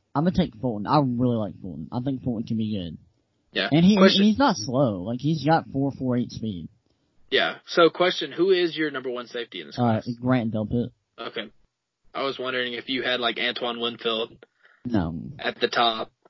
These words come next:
Speaker 2: Um, okay, so eighteen here, Miami Dolphins.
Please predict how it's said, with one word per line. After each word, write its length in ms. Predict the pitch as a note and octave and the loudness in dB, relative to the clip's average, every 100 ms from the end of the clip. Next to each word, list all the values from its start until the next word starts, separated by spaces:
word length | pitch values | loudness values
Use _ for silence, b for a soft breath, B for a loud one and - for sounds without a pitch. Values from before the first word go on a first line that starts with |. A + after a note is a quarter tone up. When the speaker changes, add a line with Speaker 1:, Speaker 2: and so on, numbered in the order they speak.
| _ b b b - | _ b b b 2
Speaker 2:
Um, 400 | C#3 D3 D3+ D3 - | 6 8 8 4 -2
okay, 400 | D#3+ G3+ F3+ C3+ | 0 4 6 4
so 180 | C#3+ B2+ | -2 -2
eighteen 460 | E3+ F#3+ - F#3 D#3+ | 0 0 0 -4 -2
here, 360 | D3 D3+ D#3+ | 0 0 0
Miami 380 | E3+ C#3+ D3+ E3 | -6 -4 -2 -2
Dolphins. 640 | D3+ C#3+ C#3+ C#3 C3 C3 | 0 2 2 0 -8 -8